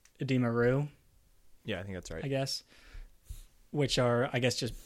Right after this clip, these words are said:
Speaker 1: I don't know, a race of people that are essentially traveling, uh, traveling entertainers, and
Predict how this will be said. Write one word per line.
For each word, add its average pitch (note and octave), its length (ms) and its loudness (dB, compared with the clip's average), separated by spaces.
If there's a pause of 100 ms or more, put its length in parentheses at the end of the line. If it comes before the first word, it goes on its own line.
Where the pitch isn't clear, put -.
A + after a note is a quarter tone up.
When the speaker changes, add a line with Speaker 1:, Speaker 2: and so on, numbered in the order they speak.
(920)
Speaker 1:
I D#3+ 60 0
don't C#3+ 100 4
know, B2+ 100 4
a B2 120 0
race B2 420 2
of D3 120 -4
people D3+ 460 0
that C3 140 2
are B2 180 2 (340)
essentially B2+ 380 0
traveling, A#2+ 760 0 (760)
uh, C3 360 -6 (760)
traveling B2 360 2
entertainers, A#2+ 640 0 (800)
and A#2 640 0